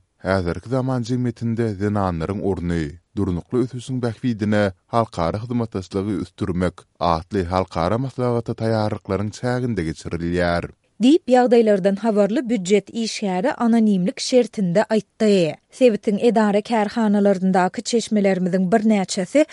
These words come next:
Speaker 2: bu taýýarlyklara prezidentiň aýal dogany, halk maslahatynyň başlygy Gurbanuly Berdimuhammedowyň gyzy Oguljahan Atabaýewanyň hut özü tarapyndan gözegçilik edilýändigini aýdýar.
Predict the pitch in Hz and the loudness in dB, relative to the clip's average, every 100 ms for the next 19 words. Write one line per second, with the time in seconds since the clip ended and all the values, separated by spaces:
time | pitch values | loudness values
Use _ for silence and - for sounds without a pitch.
0 | - 202 247 269 233 220 202 196 - 196 | -4 -2 0 2 2 2 2 0 0 0
1 | 277 - 247 220 175 185 170 247 277 220 | 2 2 2 2 2 0 0 -4 -4 0
2 | 208 202 208 208 196 202 202 185 156 - | 2 2 2 2 4 4 4 2 0 -6
3 | - 226 214 208 202 - 196 190 185 185 | -2 0 2 0 -2 -2 -2 -2 -2 -2
4 | 202 - 190 233 240 220 208 196 185 185 | -2 -2 -2 0 2 2 2 2 0 2
5 | 214 202 185 196 196 185 185 175 - 190 | 2 2 0 -2 -2 -2 -2 -4 -4 -4
6 | 175 202 190 240 311 - - 254 247 202 | 2 2 4 4 2 -2 0 2 2 2
7 | 185 - 262 - 226 233 180 202 190 185 | -2 -2 -6 -4 -4 -2 -2 0 0 0
8 | 175 180 262 320 _ - 320 - 247 226 | 0 0 0 -4 _ -4 -4 2 6 6
9 | 190 254 269 226 - 180 180 277 214 240 | 4 -2 0 0 0 0 2 2 4 4
10 | 233 226 - 196 - 208 214 196 196 208 | 6 4 -2 -4 0 2 2 2 2 2
11 | 202 196 208 185 202 196 185 156 | 2 2 2 2 2 4 2 -2